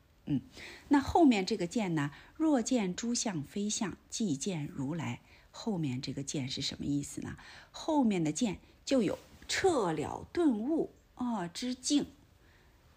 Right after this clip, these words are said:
前面的见呢，就是让我们谛观，我们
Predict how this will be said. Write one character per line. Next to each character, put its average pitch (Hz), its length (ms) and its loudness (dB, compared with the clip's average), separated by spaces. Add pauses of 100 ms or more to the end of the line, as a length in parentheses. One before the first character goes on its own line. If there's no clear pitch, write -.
前 214 320 2
面 294 180 8
的 294 80 4
见 277 320 2
呢， 175 180 -2
就 202 160 -4
是 180 120 -6
让 190 240 -4
我 - 80 -4
们 165 260 -4
谛 240 220 -2
观， 220 260 -4
我 180 80 0
们 165 180 0